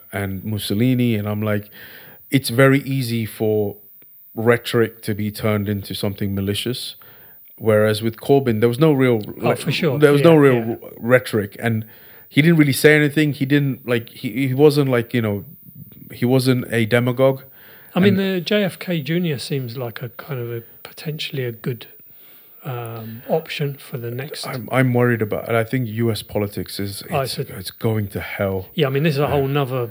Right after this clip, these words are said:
Speaker 1: Yeah.
Speaker 2: debate, but yeah, I mean,
Speaker 1: <laughs>
Speaker 2: uh, yeah, uh, it's a,
Speaker 1: Yeah.
Speaker 2: it's a, yeah,
Speaker 1: Yeah.
Speaker 2: it's just
Speaker 1: Yeah.
Speaker 2: spaghetti.
Speaker 1: Yeah.
Speaker 2: It's spaghetti that's
Speaker 1: Uh,
Speaker 2: been
Speaker 1: I mean,
Speaker 2: thrown
Speaker 1: even,
Speaker 2: on the
Speaker 1: even
Speaker 2: floor.
Speaker 1: here, like, it, it's just, you know, uh,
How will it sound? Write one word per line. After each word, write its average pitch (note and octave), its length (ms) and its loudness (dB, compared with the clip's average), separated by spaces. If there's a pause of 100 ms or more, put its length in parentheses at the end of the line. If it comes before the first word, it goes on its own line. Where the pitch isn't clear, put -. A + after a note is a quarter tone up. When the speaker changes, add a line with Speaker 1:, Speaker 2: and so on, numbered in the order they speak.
Speaker 1:
Yeah. G2 420 -2
Speaker 2:
debate, C3+ 380 -2
but D3+ 260 4
yeah, D3+ 220 4
I C#3+ 100 2
mean, C3+ 140 0
Speaker 1:
<laughs> C#3+ 160 -2
Speaker 2:
uh, F#3 280 -6
yeah, D#3+ 380 -2
uh, G3 100 -4
it's F#3 280 -2
a, D#3+ 40 0
Speaker 1:
Yeah. D#3 100 4
Speaker 2:
it's A2 200 4
a, C3+ 120 -4 (320)
yeah, B2 300 -4
Speaker 1:
Yeah. C3 160 4
Speaker 2:
it's - 360 -6
just - 200 -6
Speaker 1:
Yeah. A#2+ 60 -6
Speaker 2:
spaghetti. C3 420 -2
Speaker 1:
Yeah. G#2+ 200 2 (140)
Speaker 2:
It's - 160 -10
spaghetti D#3+ 500 -4
that's C#3+ 160 -2
Speaker 1:
Uh, D#3 80 2
Speaker 2:
been - 80 4
Speaker 1:
I - 80 8
mean, G3 80 4
Speaker 2:
thrown F3 120 6
Speaker 1:
even, - 100 4
Speaker 2:
on C#3 40 2
the G3 60 4
Speaker 1:
even E3 200 4
Speaker 2:
floor. C#3 100 2
Speaker 1:
here, B2+ 260 2
like, G#2 300 -2
it, A#2 240 -6
it's B2+ 140 -6
just, - 360 0 (300)
you C#3 140 -2
know, G#2+ 260 -2 (1400)
uh, - 60 -10